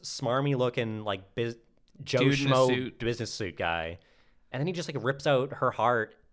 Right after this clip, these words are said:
Speaker 1: stabs it into her brain, and then turns into, like, a, like, you know, demon from Doom.
Speaker 2: Yeah.
Speaker 1: Except
Speaker 2: It's,
Speaker 1: worse.
Speaker 2: it's garbage.
Speaker 1: Yeah.
Speaker 2: And then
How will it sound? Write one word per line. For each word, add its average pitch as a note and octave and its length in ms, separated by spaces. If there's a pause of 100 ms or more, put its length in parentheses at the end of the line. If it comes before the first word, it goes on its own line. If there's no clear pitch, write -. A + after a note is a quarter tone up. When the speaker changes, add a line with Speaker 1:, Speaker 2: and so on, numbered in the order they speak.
(280)
Speaker 1:
stabs A#2+ 380
it C3 60
into C#3 160
her B2+ 80
brain, A2+ 300
and G#2+ 80
then G#2 100
turns G#2+ 280
into, G#2+ 200
like, G2 140
a, F#2+ 160 (640)
like, F#2 320
you A#2+ 80
know, F2+ 160
demon G2+ 380
from G2 180
Doom. E2+ 300 (240)
Speaker 2:
Yeah. A#2+ 260 (340)
Speaker 1:
Except C3 320
Speaker 2:
It's, - 280
Speaker 1:
worse. G2+ 580
Speaker 2:
it's C#3 200
garbage. A#2+ 600
Speaker 1:
Yeah. E2+ 160 (360)
Speaker 2:
And C#3 200
then D3+ 480